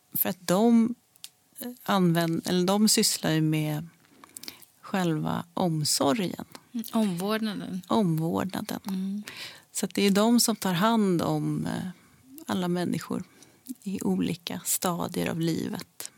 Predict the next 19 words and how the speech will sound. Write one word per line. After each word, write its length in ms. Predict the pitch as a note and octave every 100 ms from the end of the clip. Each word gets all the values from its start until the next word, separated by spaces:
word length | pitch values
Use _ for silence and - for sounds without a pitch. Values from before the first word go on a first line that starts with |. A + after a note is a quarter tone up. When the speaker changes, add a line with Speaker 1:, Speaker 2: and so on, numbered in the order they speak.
| _ -
Speaker 1:
Och 100 | G3
de 180 | F#3 G#3
finns 360 | - C#4+ B3+ D#4+
ju 40 |
med 320 | A3 G3+ A3
genom 300 | F#3+ G#3 B3
hela 200 | A3+ G3
livet, 460 | F3+ G3+ A3+ G3 -
från 340 | - C#4 D#4
födsel 760 | - - G3 F#3 F3 - - G3
till 220 | - G3 F3+
död. 320 | - - F#3+ - _ _ -
Speaker 2:
Ja, 220 | A#3+ G3+
det 120 | G3+
kan 160 | G#3+ D4
man 140 | E4+
ju 80 | C4+
säga 340 | - F#3+ -
då, 200 | E3 D#3